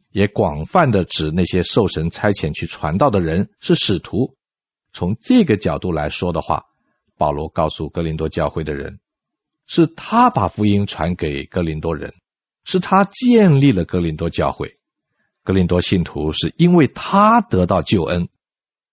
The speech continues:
这就足以证明他至少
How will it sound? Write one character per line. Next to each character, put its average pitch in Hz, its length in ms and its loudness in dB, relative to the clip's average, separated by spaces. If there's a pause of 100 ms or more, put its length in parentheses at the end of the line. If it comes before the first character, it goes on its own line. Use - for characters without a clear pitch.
(160)
这 214 100 2
就 196 120 4
足 160 220 4
以 135 140 6
证 202 280 2
明 92 300 4 (220)
他 139 140 0
至 254 340 4
少 - 320 0